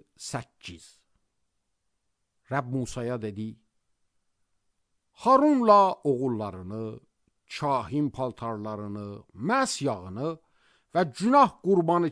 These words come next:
kəsmək üçün camışı, iki qoçu və mayasız çörək səbədini götür və bütün camaatı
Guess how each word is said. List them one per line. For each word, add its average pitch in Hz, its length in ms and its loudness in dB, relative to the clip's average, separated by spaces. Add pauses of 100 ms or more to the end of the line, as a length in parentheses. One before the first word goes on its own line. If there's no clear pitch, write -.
kəsmək 175 500 -4
üçün 160 440 -4
camışı, 131 680 -2 (200)
iki - 360 -2
qoçu 160 480 0 (140)
və 127 200 0
mayasız 175 720 -2 (280)
çörək - 500 2
səbədini 113 640 -6
götür - 320 -18 (1160)
və 117 280 -6
bütün 220 360 2
camaatı 107 720 -4